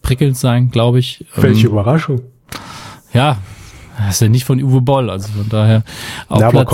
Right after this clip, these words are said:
Speaker 2: Computerspiel-, Spielverfilmungen sind ja jetzt tendenziell, wenn man jetzt so eine Statistik machen müsste, eher, dass man sagt, nicht so gut, ne?
Speaker 1: Ja, ist halt nicht immer Super Mario Brothers, ne?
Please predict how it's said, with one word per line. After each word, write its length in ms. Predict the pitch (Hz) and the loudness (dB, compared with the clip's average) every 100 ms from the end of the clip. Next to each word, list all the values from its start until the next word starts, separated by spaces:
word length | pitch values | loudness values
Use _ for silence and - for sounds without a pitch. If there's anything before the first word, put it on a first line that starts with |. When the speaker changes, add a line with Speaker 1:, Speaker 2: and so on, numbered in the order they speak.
| 120 | -2
Speaker 2:
Computerspiel-, 800 | - 120 135 - 135 135 - 151 | -4 0 0 0 0 0 0 -2
Spielverfilmungen 800 | - 143 123 120 - 123 123 113 | 0 0 0 0 0 0 0 2
sind 140 | 120 | 2
ja 60 | 117 | 2
jetzt 380 | 101 - - - | -2 -8 -12 -4
tendenziell, 840 | - 147 160 139 127 - 123 127 117 | -2 0 0 0 0 2 4 4 2
wenn 100 | 117 | 2
man 100 | 113 | 0
jetzt 140 | - | 0
so 80 | 117 | -2
eine 80 | 107 | 0
Statistik 540 | - 104 175 - 139 | 0 0 -2 -2 -2
machen 240 | 110 107 98 | 0 0 0
müsste, 400 | 95 - - - - | 0 -2 -6 -6 -2
eher, 580 | 135 135 156 151 156 - _ - _ _ _ _ _ - - | 2 4 4 2 0 -6 _ -20 _ _ _ _ _ -18 -2
dass 220 | 139 - | 0 2
man 140 | 131 | 0
sagt, 400 | 120 120 120 - | 2 2 0 0
nicht 180 | 135 147 | 0 2
so 200 | - 110 | 0 -2
gut, 460 | 101 107 104 - - | 0 -2 0 -2 0
ne? 140 | 117 107 | 0 2
Speaker 1:
Ja, 340 | 98 107 110 | 2 2 2
ist 100 | 107 | 2
halt 160 | 117 117 | 2 2
nicht 140 | 117 | 0
immer 220 | 139 131 | 2 2
Super 240 | 110 104 95 | 0 0 0
Mario 260 | 92 90 | 2 0
Brothers, 420 | 87 90 87 87 | 0 -2 -2 -2
ne? 100 | 110 | 0